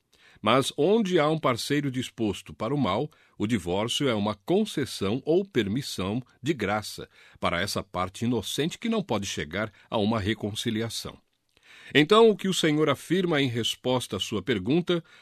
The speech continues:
sua pergunta novamente, "É lícito para um homem se divorciar de sua esposa por qualquer motivo?" A resposta de Jesus é o quê? Não.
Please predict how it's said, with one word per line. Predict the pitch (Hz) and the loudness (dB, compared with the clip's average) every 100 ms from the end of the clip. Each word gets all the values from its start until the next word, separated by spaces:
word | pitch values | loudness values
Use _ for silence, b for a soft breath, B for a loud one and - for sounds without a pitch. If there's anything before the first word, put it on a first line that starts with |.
| B | B
sua | - 87 | -8 -4
pergunta | 101 80 101 156 98 | -2 -2 0 0 0
novamente, | 92 85 78 127 151 - 131 B B | -2 -2 -2 -2 -2 -2 -4 B B
"É | 135 | 0
lícito | 113 131 214 - 113 90 82 71 b b _ | 2 2 0 0 -4 -6 -8 -12 b b _
para | 131 143 | 2 4
um | 123 | 4
homem | 120 175 170 101 95 | 2 2 2 0 -2
se | 120 | -4
divorciar | 113 98 117 - 92 95 117 | -2 -2 -4 -4 -4 -2 -4
de | 92 | -6
sua | 85 - 127 107 85 73 | -8 -4 -2 0 -2 -6
esposa | 92 - - 131 156 92 82 | -8 -10 -4 0 0 -2 -6
por | - 185 | -4 -4
qualquer | - 87 - 143 127 | -2 -6 -4 -4 -2
motivo?" | 85 - - 156 85 69 _ _ _ _ - | -4 -6 -2 -2 -4 -16 _ _ _ _ -4
A | 156 | 0
resposta | 170 - 110 95 - | 0 0 -2 -4 -4
de | 117 127 | -4 -2
Jesus | 131 117 202 247 - | -2 -2 -4 -6 -4
é | 151 | -2
o | 117 | -2
quê? | - 80 - _ _ _ | -4 -10 -10 _ _ _
Não. | 202 180 135 117 | 0 2 2 0